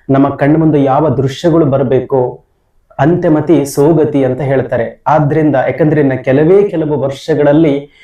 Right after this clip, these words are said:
ಈ ಒಂದು ಪ್ರಪಂಚ ಅನ್ನುವಂಥದ್ದು ಸಂಪೂರ್ಣ ಪರಿವರ್ತನೆ ಆಗೋದಿದೆ. ಈ ಒಂದು ಪ್ರಪಂಚದಲ್ಲಿ, ಈ ಸಂದರ್ಭದಲ್ಲಿ ನಾವು ಯಾವ ದೃಶ್ಯಗಳನ್ನ ನೋಡ್ತಾ ಇದೀವಿ, ಯಾವ ವ್ಯಕ್ತಿಗಳನ್ನ ನೋಡ್ತಾ ಇದೀವಿ, ಯಾವ ವ್ಯವಸ್ಥೆಯನ್ನ ನೋಡ್ತಾ ಇದೀವಿ,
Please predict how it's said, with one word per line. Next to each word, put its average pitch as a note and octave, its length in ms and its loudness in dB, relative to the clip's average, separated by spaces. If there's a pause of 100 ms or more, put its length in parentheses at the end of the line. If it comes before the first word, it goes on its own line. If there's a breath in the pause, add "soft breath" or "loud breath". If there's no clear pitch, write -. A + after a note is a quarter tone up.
(260 soft breath)
ಈ D3+ 120 4
ಒಂದು D3 240 0
ಪ್ರಪಂಚ E3+ 480 -4
ಅನ್ನುವಂಥದ್ದು C#3 460 0
ಸಂಪೂರ್ಣ D#3+ 720 0 (1120)
ಪರಿವರ್ತನೆ D3+ 560 0
ಆಗೋದಿದೆ. B2 680 -2 (480 loud breath)
ಈ F3+ 280 4
ಒಂದು E3+ 180 2
ಪ್ರಪಂಚದಲ್ಲಿ, E3 840 0
ಈ E3 40 4
ಸಂದರ್ಭದಲ್ಲಿ D3+ 840 2
ನಾವು C#3 260 0
ಯಾವ C3+ 340 0
ದೃಶ್ಯಗಳನ್ನ D3 580 -2
ನೋಡ್ತಾ C#3 380 0
ಇದೀವಿ, D3 480 0
ಯಾವ B2+ 180 0
ವ್ಯಕ್ತಿಗಳನ್ನ D#3 680 0
ನೋಡ್ತಾ C#3+ 380 0
ಇದೀವಿ, C#3 440 0
ಯಾವ B2 180 0
ವ್ಯವಸ್ಥೆಯನ್ನ C#3+ 720 -2
ನೋಡ್ತಾ C#3 420 0
ಇದೀವಿ, C#3 420 0